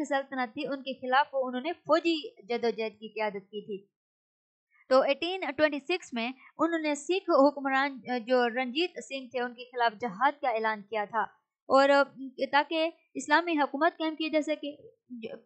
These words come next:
जब इब्तिदा थी तो कुछ फतवात हासिल हुई थी, लेकिन अंदरूनी इख्तलाफात की वजह से इन-, इनकी जो तहरीक थी उनको एटीन थर्टी वन में बालाकोट की जंग में शिकस्त का सामना करना पड़ा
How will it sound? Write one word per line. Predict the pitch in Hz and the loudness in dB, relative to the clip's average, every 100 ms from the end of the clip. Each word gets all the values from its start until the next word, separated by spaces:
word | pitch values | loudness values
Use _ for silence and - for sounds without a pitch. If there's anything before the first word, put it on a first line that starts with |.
| 226 | 2
जब | 294 294 | 2 2
इब्तिदा | 330 294 277 311 | -6 0 6 6
थी | 339 330 | 6 0
तो | 285 | 0
कुछ | 294 359 | 2 0
फतवात | - 277 269 262 262 | 2 2 6 6 4
हासिल | 233 269 269 | 0 -2 -2
हुई | 247 294 | -2 -2
थी, | 226 214 214 _ - | -4 -12 -18 _ -6
लेकिन | 285 320 302 - | -4 -2 -6 -6
अंदरूनी | 262 247 320 339 | -4 0 0 -2
इख्तलाफात | 320 285 254 262 302 | -4 2 4 6 4
की | 294 | 2
वजह | 277 269 269 | 0 2 2
से | 269 | 0
इन-, | 254 247 226 | -6 -6 -10
इनकी | 247 262 254 247 226 240 | -10 -18 -16 -12 -2 0
जो | 240 | 2
तहरीक | 247 269 294 277 | 0 -4 -4 -2
थी | |
उनको | 247 240 240 | -2 2 0
एटीन | 240 240 254 294 | 0 -10 -8 -6
थर्टी | 269 240 226 | -4 -4 -2
वन | 254 254 | -2 -2
में | 247 | 0
बालाकोट | 226 277 302 254 240 | 4 6 6 4 2
की | 233 | -4
जंग | 202 247 240 | -8 -8 -6
में | 226 | -10
शिकस्त | - 226 226 214 | -8 -6 -6 -6
का | |
सामना | 220 247 262 | -8 -8 -6
करना | 254 233 220 | -8 -8 -2
पड़ा | 226 220 | 0 0